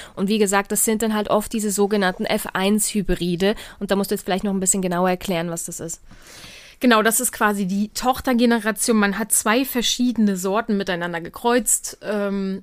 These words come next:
Speaker 2: und die Tochtergeneration, die dabei herauskommt, ist die sogenannte F eins Generation. Und die hat spezielle Eigenschaften.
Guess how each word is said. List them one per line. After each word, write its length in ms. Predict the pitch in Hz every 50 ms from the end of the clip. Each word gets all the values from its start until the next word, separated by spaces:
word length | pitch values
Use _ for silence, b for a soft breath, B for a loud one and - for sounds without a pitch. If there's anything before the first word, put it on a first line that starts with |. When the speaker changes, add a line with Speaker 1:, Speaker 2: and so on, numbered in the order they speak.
| - _
Speaker 2:
und 240 | - 202 208 185 185 _ - - - -
die 100 | 214 196
Tochtergeneration, 1040 | 185 - 247 247 - - 226 196 240 220 214 214 202 190 - - - 220 214 220 214
die 80 | 196 190
dabei 320 | 196 190 185 190 190 185
herauskommt, 880 | 185 185 180 - 226 277 330 330 - - - - 247 240 247 247 - B B B B B B B B B B
ist 300 | - 262 254 254 - -
die 220 | 240 233 226 220 202
sogenannte 540 | 190 226 214 214 208 202 202 196 214 196
F 220 | - 208 208 208 - -
eins 420 | 208 202 202 208 214 208 - -
Generation. 640 | - 220 202 190 175 190 180 - - 214 196 185 190
Und 140 | 202 214 202
die 80 | 277
hat 100 | 277 -
spezielle 400 | - - 233 - - 220 208 208
Eigenschaften. 1120 | 180 180 196 208 226 214 - 220 208 202 - - - - 208 214 214 214 214 208 - -